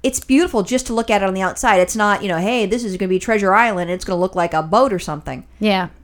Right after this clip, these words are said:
Speaker 2: And
Speaker 1: Or
Speaker 2: usually, you know, usually with hotels, I'm such a cheap bastard because I figure, you know, all I'm gonna do is sleep there for eight hours, maybe take a shower and leave. So I'm always like, "God, you know, why should you have to pay so much for a freaking hotel just to do that? I'm gonna be asleep most of the time."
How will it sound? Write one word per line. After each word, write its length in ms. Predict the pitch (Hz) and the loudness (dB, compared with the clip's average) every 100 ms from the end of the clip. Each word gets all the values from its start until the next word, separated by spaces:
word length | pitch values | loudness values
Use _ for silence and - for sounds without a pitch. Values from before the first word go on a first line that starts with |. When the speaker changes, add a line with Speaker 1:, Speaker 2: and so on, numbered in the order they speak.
| - | -2
Speaker 2:
And 100 | - | 2
Speaker 1:
Or 60 | 262 | 4
Speaker 2:
usually, 500 | 339 381 359 277 - | 2 0 -2 -2 0
you 80 | 240 | 0
know, 60 | |
usually 380 | 226 240 285 277 | 4 4 2 2
with 120 | 208 214 | 2 0
hotels, 460 | 196 214 190 190 | 0 2 2 2
I'm 80 | 190 | -2
such 240 | - 202 | -2 -2
a 60 | 196 | -4
cheap 280 | - 202 196 | -4 -4 -2
bastard 480 | 165 165 - 233 226 | -2 -2 0 0 0
because 220 | 240 226 | -2 0
I 120 | 240 | 0
figure, 320 | 240 262 254 | 0 0 2
you 200 | 226 180 | 0 -2
know, 100 | 240 - | -4 0
all 160 | 233 277 | 2 4
I'm 80 | 285 | 4
gonna 160 | 285 | 4
do 160 | 247 208 | 2 2
is 120 | 196 | 0
sleep 300 | - 233 220 | 0 0 0
there 320 | 214 220 226 | 2 4 2
for 160 | 233 220 | 2 0
eight 180 | 202 202 | 2 4
hours, 480 | 190 196 202 214 | 4 4 2 0
maybe 320 | 226 214 208 214 | 0 2 0 -2
take 220 | 214 - | -2 -2
a 60 | |
shower 480 | 214 214 175 175 180 | -2 2 4 2 0
and 160 | 185 208 | 0 -2
leave. 320 | 320 208 - | -2 -2 -2
So 140 | - | 2
I'm 140 | 208 220 | 2 4
always 300 | 254 311 247 | 0 0 0
like, 420 | 220 196 - - | 0 -2 -6 -16
"God, 300 | 208 247 226 | -14 -10 -6
you 100 | 175 | -4
know, 140 | 180 | -4
why 240 | 190 180 240 | -4 -2 -2
should 220 | - 254 | -4 -4
you 100 | 254 | -2
have 140 | 247 | 0
to 80 | 247 | -2
pay 180 | 233 226 | -2 -2
so 140 | - | 0
much 200 | 233 220 | -2 -4
for 140 | - 226 | -2 -4
a 40 | |
freaking 360 | 220 208 208 226 | -2 -6 -2 0
hotel 440 | 233 220 285 302 | 0 0 0 0
just 260 | 226 220 - | 0 -2 -2
to 80 | 294 | -4
do 180 | 302 294 | -4 -2
that? 320 | 320 339 180 | -2 -2 -2
I'm 100 | 208 | 2
gonna 120 | 240 | 4
be 120 | 262 285 | 4 4
asleep 480 | 269 - 392 381 | 2 0 0 0
most 260 | 190 214 - | -2 -2 -2
of 60 | 240 | -2
the 160 | - | -2
time." 300 | 220 208 175 | -4 -4 -8